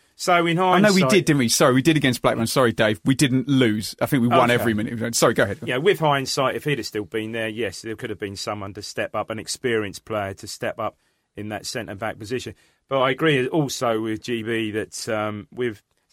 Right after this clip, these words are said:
Speaker 1: ridden our luck to a degree. I mean, the, the, we've said before on the, on the, on the pod, you know, the, the goals to shots, chances ratio has just been stupid, really. And, um, you know, last week's game, which I know we're gonna cover,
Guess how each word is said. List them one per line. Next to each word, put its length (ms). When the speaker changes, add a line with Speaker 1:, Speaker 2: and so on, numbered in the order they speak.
Speaker 1:
ridden 300
our 140
luck 260
to 160
a 60
degree. 320
I 40
mean, 200
the, 220
the, 220
we've 120
said 200
before 400
on 80
the, 100
on 120
the, 120
on 140
the 60
pod, 360
you 80
know, 140
the, 260
the 320
goals 380
to 180
shots, 580
chances 480
ratio 360
has 100
just 200
been 260
stupid, 640
really. 340
And, 340
um, 360
you 100
know, 80
last 300
week's 180
game, 220
which 140
I 40
know 160
we're 80
gonna 200
cover, 320